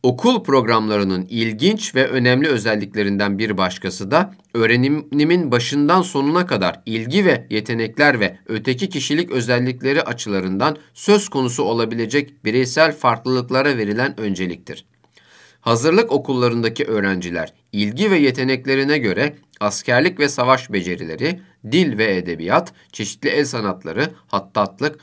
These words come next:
vesaire gibi alanlardan birinde gelişip yetişme olanağı bulurdu. Daha ileri düzeyde eğitim göremeyecekleri anlaşılanlar bu aşamanın sonunda Yeniçeri, sipahi ocakları ile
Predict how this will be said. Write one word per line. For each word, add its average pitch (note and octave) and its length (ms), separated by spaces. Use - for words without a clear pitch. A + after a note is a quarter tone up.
vesaire B2+ 600
gibi A2 220
alanlardan G#2+ 800
birinde A2 340
gelişip F#2+ 480
yetişme B2 420
olanağı G#2+ 500
bulurdu. E2+ 400
Daha B2 360
ileri D3 400
düzeyde A#2 540
eğitim C#3 460
göremeyecekleri A2 920
anlaşılanlar F#2 760
bu F3+ 120
aşamanın A2 500
sonunda F#2 600
Yeniçeri, A#2 760
sipahi B2+ 600
ocakları A#2+ 560
ile A#2+ 300